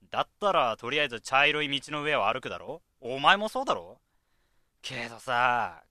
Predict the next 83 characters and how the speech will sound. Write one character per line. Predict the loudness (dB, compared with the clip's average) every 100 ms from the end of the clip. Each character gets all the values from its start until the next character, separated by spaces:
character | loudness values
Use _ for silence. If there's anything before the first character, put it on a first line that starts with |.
| _
こ | -8 -6 -4 -8
れ | -14
が | -18
ま | -18
た | -12
何 | -4 -2 -2 -6
分 | -6
何 | 0 0 0
日 | -4
何 | 0 0 0
ヶ |
月 | -4 -2
歩 | 0 -2
い |
て | -4
も | -8
一 | -10
向 | -4 -2
に | 0
終 | 0
わ |
り | 0
が | -2
見 | -4 -6
え |
な | -4
い | -4
ん | -2
だ | 0
わ。 | 0 -2 _ _ _ _ _ _ _
俺 | -2 0 -2 -4
も | 0
う | 2
飽 | 4 2
き |
ち | 2
ゃ | 4
っ | 4
た。 | 4 4 4 _ _ _ _ _
つ | -8
う |
か、 | -6
ぶ | -8
っ |
ち | -10
ゃ |
け | -10
怖 | -6 -4 -4
く |
な | -4
っ |
ち | -6
ゃ | -10
っ |
た。 | -12 -18 _ _ -2
何？ | 0
ひ | 0 -2 _ _ _ _ -14
ょ |
っ |
と | -8
し | -6
て | 2
マ | 4
ジ | 4
で | 0
お-、 | 0 2
俺 | 4
の | 4
ほ | 4
か | 4
誰 | 4 6
も |
い | 6
ね | 6
え |
の？ | 4 0 _ _ _ 2
お | 8
ー | 12 12 12 10
い、 |
誰 | 6 6
か、 | 8 8 6 0 0
誰 | 4 8
か、 | 6 6